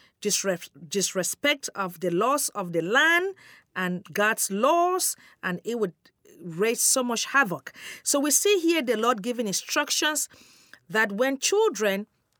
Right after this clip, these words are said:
are outrightly disrespectful of their parents, these children should be killed. Again, God, eh, brought a final judgment because God knew their hearts that they weren't gonna change. So God had to just punish them through death.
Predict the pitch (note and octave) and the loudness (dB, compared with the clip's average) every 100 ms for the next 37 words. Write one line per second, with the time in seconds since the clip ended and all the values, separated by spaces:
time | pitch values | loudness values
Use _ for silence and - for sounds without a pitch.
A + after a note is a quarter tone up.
0 | _ _ _ _ _ _ - - G3 F#3+ | _ _ _ _ _ _ -20 -6 -2 -2
1 | _ B3+ D#4+ E4+ C4+ D#4+ D4+ G3+ F3 E3+ | _ 2 4 4 2 0 0 -2 -2 -2
2 | F3+ - D#3+ - - D4+ D#4+ - F#4 F#4 | -4 -2 -4 -4 -2 -2 -2 -4 -2 -2
3 | F#3+ E3 E3 - E4 G#3 E3+ - A#3 C4 | -2 -6 -4 0 0 0 -4 -6 -4 -4
4 | - G#4 C#4 G3 F#3+ E3 F3 - A4+ F3+ | -2 -2 0 -2 -4 -6 -4 2 2 2
5 | D#3 - - - A3+ G3 C4 C#4 C4+ - | -4 -16 -20 -6 -2 2 2 0 -6 -20
6 | _ D3+ B3 D4 B3+ _ _ - G1+ - | _ -2 2 2 0 _ _ -20 -20 -14
7 | F#3 G#3 B3 F#3+ - A#3 A#3+ A3 D#4 D#4 | -4 0 0 0 -2 0 0 0 2 2
8 | - E4 E4+ G#3 G3 G#3 F3+ A3+ B3 A#3 | 2 -2 -4 -6 -4 -4 -2 -2 -4 -6
9 | C#4+ G#4+ G#4+ F#3 D3+ - F3+ F3 F3 - | -2 0 0 -2 -4 -2 0 0 -2 -4
10 | F#3+ G3 C#4 F4+ F4 G#3 E3 D3 - F3+ | -4 -4 -2 0 0 -2 -2 -4 -4 -2
11 | E3+ G#3 - - - - C4+ B3+ D#4 D4 | -4 -4 -8 -8 -4 -2 0 0 0 0
12 | C#4+ G3 G#3+ - - D4 D#4+ E4+ - D4+ | -4 -6 -6 -6 -2 0 0 0 -2 -4
13 | C#4 - B3+ F#3 D3 E3+ - - | -4 -6 -4 -2 0 0 -2 -16